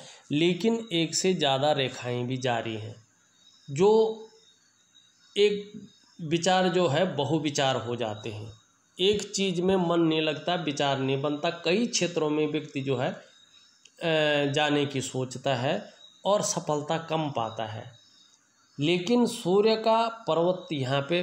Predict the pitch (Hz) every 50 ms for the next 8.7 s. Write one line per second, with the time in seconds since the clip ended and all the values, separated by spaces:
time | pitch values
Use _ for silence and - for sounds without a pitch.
0 | 131 131 123 127 127 120 113 - - 135 127 123 120 113 117 123 117 - - 113
1 | 110 110 113 117 113 110 110 107 107 110 - - - _ _ _ _ _ _ -
2 | 123 139 127 - - 123 123 131 139 156 170 160 160 139 131 127 131 131 135 135
3 | 131 127 120 120 135 185 - - _ _ _ _ _ _ _ _ _ - 156 151
4 | 165 165 - - - 185 160 156 160 156 147 135 131 127 120 127 156 170 165 156
5 | 139 123 120 123 123 139 165 - - 156 139 - - - 147 143 139 143 139 139
6 | - - 127 127 120 - - 147 147 156 147 131 117 123 127 - - - - _
7 | _ _ _ _ _ _ _ - 226 - - - - 226 226 220 - - - 285
8 | 262 - - 220 208 190 175 - - - - - 175 170